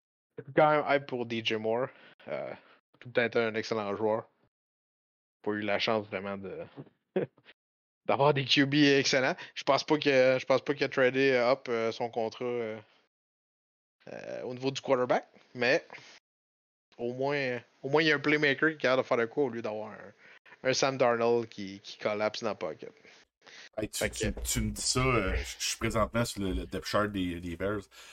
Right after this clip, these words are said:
Speaker 2: Euh, je suis pas, je suis pas le plus grand connaisseur de football, surtout pas en défensive, mais, mais c'est rare en tabarnak. Je regarde tous les noms, là. Je le sais même pas si je connais un gars qui est starter là-dedans. Il y a pas un nom qui me dit de quoi.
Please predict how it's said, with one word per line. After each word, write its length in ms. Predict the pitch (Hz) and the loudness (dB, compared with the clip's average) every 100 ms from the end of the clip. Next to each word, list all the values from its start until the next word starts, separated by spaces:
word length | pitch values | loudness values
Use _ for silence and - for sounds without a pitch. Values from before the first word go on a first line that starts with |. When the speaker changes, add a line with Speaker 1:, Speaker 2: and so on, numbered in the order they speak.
| - - - | -20 -10 -2
Speaker 2:
Euh, 160 | 85 82 - | 0 0 -4
je 60 | |
suis 100 | - | -4
pas, 160 | 127 123 | 4 6
je 40 | |
suis 100 | 101 | 6
pas 60 | - | 2
le 60 | 104 | -2
plus 100 | - | 0
grand 100 | 110 | 0
connaisseur 260 | 101 104 | 0 0
de 40 | 101 | 0
football, 400 | 92 90 101 107 | 0 2 2 2
surtout 160 | - | -4
pas 60 | - | -2
en 40 | 101 | -2
défensive, 360 | 87 90 - | -2 -4 -6
mais, 160 | 92 87 | -8 -6
mais 100 | 92 | -8
c'est 200 | - 98 | -6 -4
rare 200 | 92 107 | 4 4
en 80 | 98 | 4
tabarnak. 500 | 92 98 92 92 110 - | 0 0 -2 -2 -4 -4
Je 160 | 98 | -2
regarde 300 | 98 110 110 | 2 4 2
tous 200 | - 135 | 2 -2
les 140 | 107 92 | -2 0
noms, 280 | 110 131 | -2 -4
là. 40 | 127 _ _ - | -8 _ _ -2
Je 120 | 107 | 2
le 80 | 110 | 2
sais 180 | - | 4
même 260 | 131 139 139 | 6 6 4
pas 200 | 123 143 | 2 0
si 180 | - - | 0 -8
je 80 | - | -4
connais 260 | 98 98 - | -2 -2 -2
un 180 | 110 98 | -2 -2
gars 120 | 104 | -4
qui 100 | 95 | -6
est 40 | |
starter 240 | - 90 92 | -4 -2 -2
là-dedans. 320 | 92 90 98 - | -6 -8 -10 -2
Il 80 | 101 | 2
y 80 | |
a 40 | 113 | 4
pas 160 | - 156 | 8 10
un 140 | 135 | 10
nom 200 | 120 139 | 8 6
qui 100 | 131 | 4
me 80 | 98 | -4
dit 120 | - | -6
de 40 | |
quoi. 260 | - 113 123 | -6 -6 -6